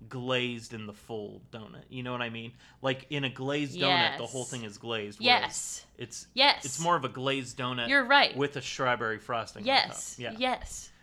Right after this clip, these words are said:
Speaker 2: You're right.
Speaker 1: <laughs>
Speaker 2: Yes. This is making sense. <laughs>
Speaker 1: Okay. So I might have to go in and make some changes there, <clears throat> uh, just in the way everything's listed. But,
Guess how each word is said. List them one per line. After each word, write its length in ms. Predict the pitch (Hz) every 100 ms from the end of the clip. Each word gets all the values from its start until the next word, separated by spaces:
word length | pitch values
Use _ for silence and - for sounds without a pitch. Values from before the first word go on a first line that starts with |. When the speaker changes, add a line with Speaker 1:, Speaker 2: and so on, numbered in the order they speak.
| -
Speaker 2:
You're 180 | 254 262
right. 320 | 277 254 -
Speaker 1:
<laughs> 40 | -
Speaker 2:
Yes. 400 | 277 277 - -
This 200 | 320 -
is 120 | 277
making 380 | 302 302 302 320
sense. 600 | - 320 370 - - - 269
<laughs> 40 | 247 262 247 - 240 135
Speaker 1:
Okay. 380 | 139 151 143 302 262 -
So 200 | - 139
I 100 | 151
might 120 | 165
have 200 | 131 -
to 60 | 117
go 80 | 110
in 60 |
and 60 | 104
make 160 | 101
some 120 | - 107
changes 320 | 123 113 107
there, 240 | 120 - -
<clears throat> 60 |
uh, 800 | 214 208 170 131 117 123 117 107
just 280 | 104 123 123
in 60 | 107
the 60 |
way 240 | 101 104 -
everything's 440 | 110 101 101 98
listed. 300 | 104 - 98 -
But, 220 | 120